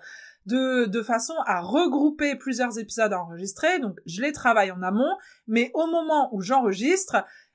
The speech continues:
euh, si je le fais pas de manière, euh, concentrée comme ça sur une même plage horaire, j'ai besoin à chaque fois de rechercher le fil de mon micro, de rebrancher mon micro, de rouvrir mon logiciel, de repenser à comment <laughs> fonctionne mon logiciel,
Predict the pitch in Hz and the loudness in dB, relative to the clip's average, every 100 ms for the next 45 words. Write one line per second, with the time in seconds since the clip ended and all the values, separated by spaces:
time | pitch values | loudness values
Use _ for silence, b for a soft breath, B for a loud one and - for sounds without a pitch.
0 | - 214 208 208 - 339 247 277 277 285 | -2 0 0 -2 0 0 2 0 0 0
1 | 294 277 254 196 190 190 196 208 196 175 | 4 4 4 2 -6 -6 -6 -4 -4 -6
2 | 160 160 160 - 247 - 214 226 202 196 | -10 -14 -10 -4 -2 -2 -4 -4 -4 -4
3 | 190 226 - 180 196 269 254 202 175 170 | -6 -8 -8 -6 -2 -2 0 -2 -2 -4
4 | 185 285 359 B B 214 247 320 294 262 | 2 2 2 B B -4 0 2 2 2
5 | 277 254 247 285 277 294 - 269 247 208 | 2 2 2 -2 0 -2 0 4 4 2
6 | 170 247 247 214 208 277 311 302 320 285 | -2 -4 -2 -2 -2 -2 -2 -4 -4 -6
7 | - 269 247 247 254 262 - 262 240 196 | -6 -4 -2 0 -2 -4 -2 0 0 0
8 | 190 285 277 294 285 277 262 262 254 - | -2 -2 -2 -4 -4 -4 -4 -6 -6 -4
9 | 254 220 185 180 294 277 302 269 254 240 | -2 -2 -4 -4 -4 0 -2 -2 -4 -6
10 | 233 247 - 254 240 - B B 196 214 | -6 -8 0 4 4 0 B B 2 4
11 | 208 285 302 302 294 311 302 247 277 285 | 6 4 0 -2 -2 2 2 2 2 0
12 | 285 294 - - 349 349 294 262 285 - | -2 -4 -2 2 2 4 4 4 2 4
13 | 277 262 | 6 6